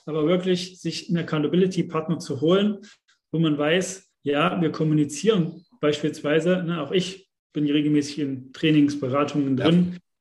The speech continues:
Speaker 1: wir kommunizieren zum Beispiel am Montag, was möchtest du die Woche umsetzen, ne, was sind für dich die Hebel für die Woche? Und am Mittwoch gibt's noch mal ein kurzes Update, beispielsweise, wie läuft die Woche gerade bisher,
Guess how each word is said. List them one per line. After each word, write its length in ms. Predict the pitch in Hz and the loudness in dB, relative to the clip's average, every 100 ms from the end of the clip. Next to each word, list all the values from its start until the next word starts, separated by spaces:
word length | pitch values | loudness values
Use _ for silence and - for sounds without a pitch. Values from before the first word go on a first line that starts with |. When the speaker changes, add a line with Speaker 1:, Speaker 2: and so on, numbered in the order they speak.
| _ | _
Speaker 1:
wir 200 | 196 202 | -4 -4
kommunizieren 680 | 196 175 160 151 - 208 208 | -2 -2 0 -2 -2 0 0
zum 200 | 180 180 | 0 0
Beispiel 520 | 175 170 170 170 170 170 | 2 2 0 0 0 -2
am 140 | 151 | -4
Montag, 640 | 170 196 190 175 175 - _ _ | -2 -2 -2 -2 -4 -10 _ _
was 200 | - 175 | -6 -4
möchtest 320 | 185 180 175 165 | -2 -2 -4 -6
du 60 | |
die 140 | 156 147 | -4 -4
Woche 160 | 151 | -2
umsetzen, 600 | 180 196 196 - 208 240 160 | -4 -2 -2 -2 -4 -4 -2
ne, 160 | 175 | -2
was 140 | 156 - | -2 -2
sind 140 | 127 | -6
für 120 | 156 | -4
dich 160 | 156 - | -6 -6
die 100 | 135 | -6
Hebel 320 | 127 175 175 | 2 4 4
für 200 | - 147 | 2 -2
die 180 | 127 123 | -2 0
Woche? 460 | 151 - 220 254 - _ _ - - - _ - | 0 2 0 0 -8 _ _ -20 -20 -20 _ 0
Und 340 | 160 160 160 151 | 2 2 0 2
am 80 | |
Mittwoch 560 | 180 180 170 160 - - | 2 4 2 2 -2 -12
gibt's 200 | - - | -10 -4
noch 100 | 151 | 0
mal 80 | 147 | 2
ein 80 | 143 | 2
kurzes 340 | - 147 143 | 0 -4 -6
Update, 440 | - 185 - 165 - | -6 -4 2 2 2
beispielsweise, 760 | 147 139 147 - 139 135 139 | -2 -2 -4 0 0 0 -2
wie 120 | 160 160 | 0 4
läuft 200 | 156 - | 4 2
die 120 | 143 | -4
Woche 180 | 139 135 | -4 -6
gerade 220 | 135 127 | -6 -4
bisher, 540 | 131 - 131 127 123 | -6 0 0 0 -4